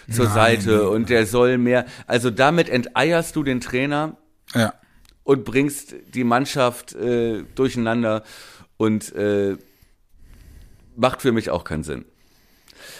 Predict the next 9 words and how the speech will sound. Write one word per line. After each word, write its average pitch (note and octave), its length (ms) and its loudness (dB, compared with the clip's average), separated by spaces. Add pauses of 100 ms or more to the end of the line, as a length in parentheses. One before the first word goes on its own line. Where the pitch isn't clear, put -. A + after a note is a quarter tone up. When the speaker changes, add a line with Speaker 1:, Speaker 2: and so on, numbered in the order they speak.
(220)
Speaker 1:
Ich D#3 360 0 (640)
würde B2 680 0 (2000)
es A#2+ 260 -2
mit G#2+ 160 -4
Flo A#2+ 320 -2
weitermachen. A#2+ 560 0 (1040)
Speaker 2:
Okay. A#2 240 -2 (1800)
Speaker 1:
Ja. G#2 320 0 (1200)
Aus, B2 460 2